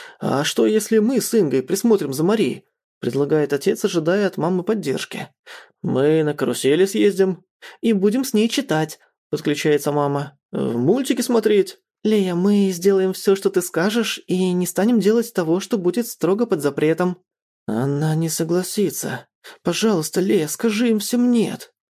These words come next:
От злости, что сплющивается между моими челюстями, раскалывается голова. Крепко обнимая Лею на прощание, Мари целует её в кончик носа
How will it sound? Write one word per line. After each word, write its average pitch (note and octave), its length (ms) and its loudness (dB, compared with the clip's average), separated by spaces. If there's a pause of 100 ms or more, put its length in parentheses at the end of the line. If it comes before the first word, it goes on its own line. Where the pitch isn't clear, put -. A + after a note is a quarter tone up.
От A2+ 360 -2
злости, D3 800 0
что D3 220 -2
сплющивается E3 760 0
между E3 260 2
моими F3+ 340 2
челюстями, D#3 800 -2 (400)
раскалывается E3 1000 -2
голова. E3+ 720 -2 (1120)
Крепко A3 440 0
обнимая E3+ 460 0
Лею D#3+ 320 2
на C#3+ 80 -2
прощание, G#3+ 720 0
Мари F3+ 320 -2
целует F#3 420 0
её C#3 100 -4
в - 100 -12
кончик E3 460 -6
носа C#3 460 -4